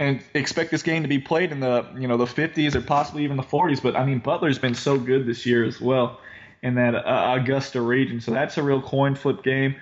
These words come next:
I think whoever wins that game in that first round matchup, I think that's gonna be your, your Final Four representa-, uh, representative, um, from that top right quadrant, uh, because I think they'll be able to beat Banks County, who's been so up and down, and, you know, Washington, they could give them a scare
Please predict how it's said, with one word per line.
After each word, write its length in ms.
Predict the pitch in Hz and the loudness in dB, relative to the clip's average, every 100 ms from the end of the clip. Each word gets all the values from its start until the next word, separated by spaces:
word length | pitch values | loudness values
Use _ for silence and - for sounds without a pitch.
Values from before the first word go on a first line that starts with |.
| - - - | -14 -20 -8
I 160 | 110 | -6
think 220 | 113 131 - | -2 -2 0
whoever 400 | 131 135 139 135 | 0 2 2 2
wins 300 | 131 131 135 | 2 -2 0
that 320 | 131 135 143 | 2 2 0
game 340 | 139 143 156 | -2 0 -2
in 140 | 139 131 | -2 0
that 200 | 120 - | 0 -2
first 340 | 135 135 135 | -2 0 0
round 280 | 139 135 131 | 0 0 0
matchup, 480 | 131 143 - 165 - - _ - | 0 0 0 -2 -4 -20 _ -6
I 100 | 143 | 0
think 180 | 196 | 0
that's 200 | 147 143 | 0 -2
gonna 160 | - 143 | -4 -2
be 120 | 139 | 0
your, 400 | 139 131 120 - | 2 2 0 -2
your 140 | 139 127 | -2 -2
Final 320 | - 139 127 | 0 0 -2
Four 240 | - 139 | 0 0
representa-, 760 | 127 127 123 120 113 139 127 135 - _ | 2 0 -2 -4 -4 0 0 -2 -8 _
uh, 340 | 131 113 104 87 | -2 0 -2 -2
representative, 720 | 139 139 135 147 147 - 120 120 - - - | -4 -2 0 0 -2 0 -2 -2 -12 -20 -8
um, 200 | 127 120 | -4 -4
from 100 | 127 | -2
that 180 | 123 - | -2 -2
top 240 | - 135 139 | -2 -2 0
right 180 | 123 | -2
quadrant, 480 | - 127 123 107 95 - - - | -2 -2 0 -2 -10 -12 -20 -12
uh, 160 | - 113 | -4 -2
because 260 | 107 117 117 | 0 0 2
I 100 | 120 | 0
think 380 | 135 120 95 | -2 -4 -4
they'll 120 | - 120 | -2 0
be 160 | 127 | 2
able 120 | 127 | 2
to 60 | 123 | 2
beat 240 | 131 127 | -2 -2
Banks 260 | 131 131 131 | -2 -2 -4
County, 280 | - 139 139 | -4 0 0
who's 100 | 120 | 0
been 200 | - 120 | -2 -2
so 380 | 117 127 131 135 | -2 0 2 2
up 140 | 135 | 0
and 200 | 123 120 | -4 -4
down, 480 | 123 131 135 135 131 | 0 2 4 2 0
and, 120 | 120 | -2
you 80 | 120 | -2
know, 140 | 117 | 0
Washington, 520 | 113 123 135 139 147 139 | 2 2 2 -2 -2 0
they 120 | 127 | 0
could 180 | 147 147 | -2 0
give 140 | 143 | 0
them 140 | 131 | 2
a 40 | 120 | 0
scare 400 | - 131 127 | -2 0 0